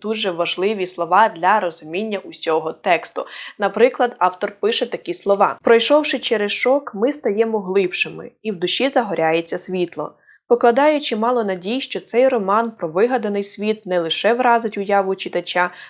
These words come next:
а й зробить його кращим. Сподіваюся, що читач задумається про те, про що раніше не думав, наприклад, що відчувають тварини. І так, ця книга, вона схожа на своєрідний катарсис,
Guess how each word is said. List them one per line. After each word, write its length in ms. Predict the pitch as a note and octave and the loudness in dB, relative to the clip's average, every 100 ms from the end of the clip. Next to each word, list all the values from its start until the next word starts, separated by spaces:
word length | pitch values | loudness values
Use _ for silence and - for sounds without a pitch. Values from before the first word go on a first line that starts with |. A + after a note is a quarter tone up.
| - | -2
а 100 | C4 | 2
й 60 | B3 | 2
зробить 520 | - F3 F#3 F#3 - | 4 2 2 -4 -6
його 160 | D#3+ | -6
кращим. 600 | D#3+ - D#3+ D#3 - D3 - _ _ | -6 -2 -2 -2 -6 -10 -14 _ _
Сподіваюся, 880 | - - A3+ A#3+ C4 C#4+ A#3+ - F3 | -12 -6 -2 4 4 4 2 -2 -4
що 260 | F#3+ - A3+ | -4 -4 -4
читач 520 | A3 A3 A3+ A3+ A3 F#3+ | -4 -4 0 0 0 -6
задумається 720 | G#3+ G#3+ C4+ B3+ F#3 E3+ F3 | -4 0 0 2 0 -2 -6
про 180 | - E3 | -6 -6
те, 280 | - A#3 | 0 0
про 160 | - - | 0 -6
що 240 | - - | -6 0
раніше 400 | A#3+ A3 G#3+ G#3+ | 0 0 -2 -2
не 120 | G#3+ A3 | 0 0
думав, 460 | G#3 F3 D#3 D3+ _ - _ | 0 0 0 -4 _ -20 _
наприклад, 560 | - - A3+ C4 A3 G#3+ | -6 2 2 4 0 -2
що 280 | - - A#3+ | -10 0 2
відчувають 760 | B3 A3+ - F#3+ F#3+ F#3 F3+ - | 2 -4 -6 -2 -2 -2 -6 -12
тварини. 560 | _ G3 F#3+ E3+ D#3 C#3 - - | _ 0 2 2 -2 -8 -10 -6
І 80 | |
так, 320 | C4 B3+ G3+ - | 2 4 4 0
ця 200 | B3+ B3 | -4 -2
книга, 400 | A3+ C#4 C#4 A#3 | 0 -2 -2 -4
вона 340 | G3 G#3 B3+ | -4 -2 -2
схожа 480 | C4 - A#3 A#3 G#3 | -4 0 0 2 -2
на 280 | G3+ G#3 G#3+ | 0 0 -2
своєрідний 680 | - G3 F#3+ G#3+ A3 G3+ | -2 0 0 0 -2 -4
катарсис, 760 | G3+ A3 A3 A#3+ F#3+ - D3 - | -2 -2 2 4 4 0 -6 -8